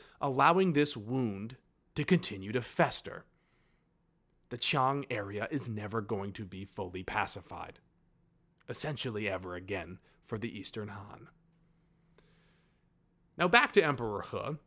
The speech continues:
He has some classic consort drama, but of real interest to us is the real cliffhanger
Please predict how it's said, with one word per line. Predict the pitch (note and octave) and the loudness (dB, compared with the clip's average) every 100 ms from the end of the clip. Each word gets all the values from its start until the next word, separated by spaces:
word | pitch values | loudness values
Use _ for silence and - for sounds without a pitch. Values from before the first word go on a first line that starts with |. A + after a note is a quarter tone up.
| - | -6
He | E3 | 2
has | C#3 D3+ D3 | 6 6 6
some | D#3 D3 | 4 2
classic | - - A#2 A#2 C3 B2+ - | -2 2 2 2 0 -4 -6
consort | - A#2 G2+ G#2+ G#2 | -2 -2 -2 -6 -8
drama, | - A2 G#2+ C3 | -6 -2 -2 -2
but | C3 C3+ | 0 2
of | B2+ A#2 D3 | 0 0 6
real | E3+ E3 | 8 8
interest | D3+ D#3+ - | 2 2 2
to | F3 C3 | 6 8
us | A#2+ - - | 6 4 -2
is | C3 | -2
the | A#2 D#3 | 4 4
real | B2+ D3 D#3 | 8 10 8
cliffhanger | D3 C3+ A2+ G2+ G#2+ G#2+ G#2 | 6 0 -2 0 -2 0 -2